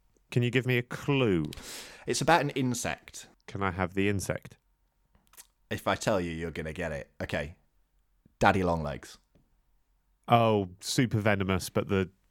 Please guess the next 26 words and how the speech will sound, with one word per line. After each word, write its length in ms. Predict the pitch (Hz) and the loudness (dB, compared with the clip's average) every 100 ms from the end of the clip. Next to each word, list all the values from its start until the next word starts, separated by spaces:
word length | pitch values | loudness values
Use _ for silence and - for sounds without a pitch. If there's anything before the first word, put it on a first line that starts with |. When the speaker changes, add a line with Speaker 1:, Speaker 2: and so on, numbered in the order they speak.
| - | -4
Speaker 1:
teeth 320 | 117 90 - | -2 0 0
are, 160 | 95 | 0
not 180 | 98 101 | 0 -4
the 80 | 90 | -4
teeth, 380 | - 92 82 - | -2 -2 -2 -2
the 180 | 95 82 - _ _ - - - _ | -2 -2 -6 _ _ -18 -18 -20 _
Speaker 2:
Mouth 300 | 90 80 - | -2 -2 -2
parts, 240 | - 67 123 | -6 -6 0
Speaker 1:
the, 300 | 107 - 120 | 0 0 0
yeah, 240 | 104 90 | 2 4
Speaker 2:
fangs, 120 | 90 | 2
Speaker 1:
exactly, 340 | 95 95 98 90 | -2 0 -2 0
Speaker 2:
whatever. 240 | 78 92 | 0 0
Speaker 1:
are 40 | 87 | -2
too 300 | - 110 98 | 0 2 2
small 420 | - 98 92 87 | 0 2 2 0
to 140 | - | -2
bite 300 | 87 92 87 - | 0 0 0 0
you, 240 | 90 85 | 0 2
but 280 | 76 87 - | 0 -2 0
they've 240 | 92 82 | -2 -2
got 160 | - 92 | -2 -2
the 60 | 90 | 0
most 260 | 92 - | 0 -2
potent 420 | - 92 87 95 95 | 0 0 0 -6 0
venom. 440 | 92 85 85 82 | 0 2 -2 -4